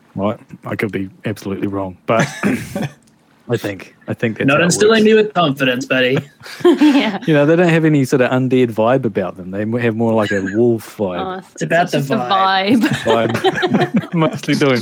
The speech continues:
Speaker 1: but that's how magic works.
Speaker 2: It's,
Speaker 1: It's all
Speaker 2: it's
Speaker 1: vibe.
Speaker 2: mostly about the vibe.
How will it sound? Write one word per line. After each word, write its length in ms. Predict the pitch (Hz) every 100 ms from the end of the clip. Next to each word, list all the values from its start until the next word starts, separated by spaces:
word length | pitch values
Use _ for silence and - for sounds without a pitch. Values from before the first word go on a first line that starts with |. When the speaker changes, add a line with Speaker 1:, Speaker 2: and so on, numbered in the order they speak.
| 110
Speaker 1:
but 180 | 147 - - - - - 156 143 - -
that's 140 | 320
how 120 | 277
magic 280 | 233 214 180
works. 400 | 175 214 185 -
Speaker 2:
It's, 140 | 113
Speaker 1:
It's 220 | 120 - 226
all 200 | 226 151
Speaker 2:
it's 140 | -
Speaker 1:
vibe. 40 | 123
Speaker 2:
mostly 300 | 165 - 147
about 260 | 135 123
the 60 | 147
vibe. 340 | 131 123 117